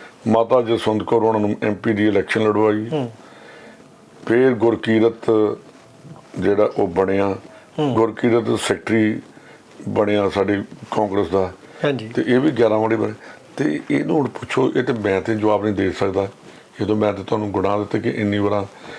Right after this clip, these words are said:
Speaker 1: ਇਹਨਾਂ ਨੂੰ ਦਿੱਤਾ। ਤੇ ਫਿਰ ਜੇ ਕਾਂਗਰਸ ਭੱਜ ਗਏ
Speaker 2: ਹੂੰ।
Speaker 1: ਤੇ
Speaker 2: ਵੱਡੇ ਵੱਡੇ ਚਿਹਰੇ, ਅਹ, ਰੰਧਾ-, ਰੰਧਾਵਾ ਜੀ ਜਾ ਰਹੇ ਨੇ, ਮਤਲਬ, ਕੈਪਟਨ ਅਮਰਿੰਦਰ ਸਿੰਘ ਚੱਲ ਗਏ।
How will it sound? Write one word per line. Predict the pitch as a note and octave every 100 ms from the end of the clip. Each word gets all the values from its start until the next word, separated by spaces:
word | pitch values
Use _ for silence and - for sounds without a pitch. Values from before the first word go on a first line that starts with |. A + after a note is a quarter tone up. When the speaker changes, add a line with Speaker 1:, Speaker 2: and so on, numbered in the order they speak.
| - -
Speaker 1:
ਇਹਨਾਂ | G#2+ G#2
ਨੂੰ | F#2+
ਦਿੱਤਾ। | F#2+ B2+
ਤੇ | B2+
ਫਿਰ | C#3 C3 C#3
ਜੇ | C#3+
ਕਾਂਗਰਸ | - G2+ G#2 G#2+ G#2+ -
ਭੱਜ | G2+ -
ਗਏ | F2 F#2+ D#2+ - E3
Speaker 2:
ਹੂੰ। | D#3 A2 G#2+ - - - - _ - - _ - - - -
Speaker 1:
ਤੇ | F#2 F2+ E2+ - - - - _ - - - - - - - - - - - - D3+
Speaker 2:
ਵੱਡੇ | F3
ਵੱਡੇ | A3 G#3+ A3
ਚਿਹਰੇ, | G#3 G3+ A3 G#3 -
ਅਹ, | F3+ - E3 E3+ E3+ C#3+
ਰੰਧਾ-, | C#3 D3 E3 F3 C#3 C#3
ਰੰਧਾਵਾ | C#3+ E3
ਜੀ | D3+
ਜਾ | D#3 C#3+
ਰਹੇ | C3+ C#3
ਨੇ, | C3
ਮਤਲਬ, | C#3 C3+ C#3+ - - - - - -
ਕੈਪਟਨ | D#3+ - F3
ਅਮਰਿੰਦਰ | D#3 D3+ D3+
ਸਿੰਘ | D3+ D#3
ਚੱਲ | D3+ C#3
ਗਏ। | B2 C3